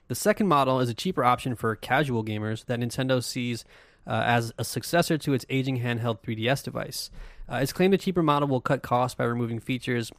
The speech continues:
with vibration specifically cited. So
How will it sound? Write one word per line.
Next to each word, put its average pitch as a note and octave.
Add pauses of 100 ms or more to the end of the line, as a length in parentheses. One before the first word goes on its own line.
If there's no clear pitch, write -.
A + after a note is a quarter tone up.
(140)
with A#2
vibration C3
specifically C3
cited. A#2+ (360)
So C#3